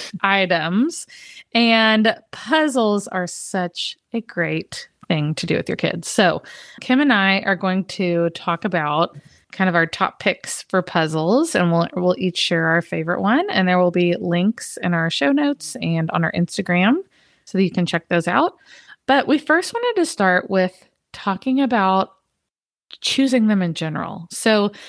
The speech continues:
say you have a birthday party, say you just want to add to your puzzle collection. What are we looking for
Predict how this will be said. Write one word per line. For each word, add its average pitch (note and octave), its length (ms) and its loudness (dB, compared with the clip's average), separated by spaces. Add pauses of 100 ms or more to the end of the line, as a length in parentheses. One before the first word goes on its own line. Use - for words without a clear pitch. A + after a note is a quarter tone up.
(220)
say - 260 -2
you D#4+ 160 4
have C#4 200 0
a B3 80 2
birthday D#3+ 360 -2
party, - 360 -6
say C4+ 500 2
you A3+ 220 0
just A#3+ 300 -2
want B3 120 4
to - 160 0
add G3 200 0
to G#3 100 -4
your F#3 100 0
puzzle E3 340 -4
collection. - 680 -6 (540)
What A3+ 280 0
are D#4+ 160 4
we C4 200 2
looking G#3+ 400 0
for D#3 580 0